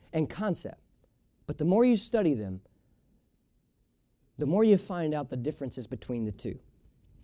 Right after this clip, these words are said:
Correction gives the idea to straighten up again and to reform, but this word instruction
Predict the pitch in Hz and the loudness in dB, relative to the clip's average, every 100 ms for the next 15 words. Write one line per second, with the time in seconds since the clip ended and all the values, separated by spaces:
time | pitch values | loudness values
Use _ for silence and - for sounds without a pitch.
0 | _ _ _ _ - _ _ _ - - | _ _ _ _ -20 _ _ _ -2 12
1 | 220 214 - 233 196 196 180 196 185 185 | 12 12 10 10 12 12 12 12 12 10
2 | 175 202 160 - - 196 170 196 190 165 | 12 10 10 6 6 8 8 6 6 8
3 | 185 185 170 - 180 151 151 - 240 277 | 8 8 6 8 8 8 6 6 10 10
4 | 180 113 104 - _ _ _ _ - - | 10 6 -6 -16 _ _ _ _ -20 -20
5 | - _ _ - _ - 120 156 135 143 | -20 _ _ -20 _ -4 2 2 6 8
6 | 185 196 185 143 - _ _ _ _ 143 | 10 12 10 8 2 _ _ _ _ -4
7 | 120 - - 170 - - 95 | -4 -2 2 2 2 -8 -12